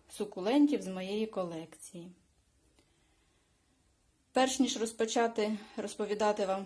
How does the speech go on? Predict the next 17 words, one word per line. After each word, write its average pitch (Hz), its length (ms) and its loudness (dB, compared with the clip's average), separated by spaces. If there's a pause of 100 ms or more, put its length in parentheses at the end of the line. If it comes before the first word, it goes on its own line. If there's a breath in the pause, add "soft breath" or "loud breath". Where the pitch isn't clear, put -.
про 196 140 -8
всі 214 220 -6
свої 190 240 -2
рослини, 294 400 2
які 285 200 2
я 247 100 2
маю 233 300 -2
сукулентні 214 680 -4
в - 80 -16
колекції, 202 680 -6 (840 soft breath)
хочу 285 340 -2
вам 214 200 -2
сказати, 226 560 0
що 202 440 -4 (220)
майже 196 460 -2
всі - 280 -8
рослини, 247 600 2